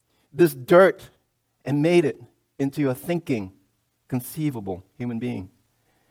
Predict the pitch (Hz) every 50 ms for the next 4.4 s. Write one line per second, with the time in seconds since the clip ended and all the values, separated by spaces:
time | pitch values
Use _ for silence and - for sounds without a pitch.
0 | _ _ _ _ _ _ _ _ _ _ _ - - 139 143 147 139 131 127 107
1 | 120 131 135 123 101 95 95 - _ _ _ _ _ _ _ _ _ _ _ _
2 | _ _ _ _ _ _ _ - 131 131 127 123 - - - _ _ _ _ -
3 | 131 127 123 - - - - 156 156 160 151 - 127 120 - - 98 104 107 -
4 | - - 120 123 120 107 101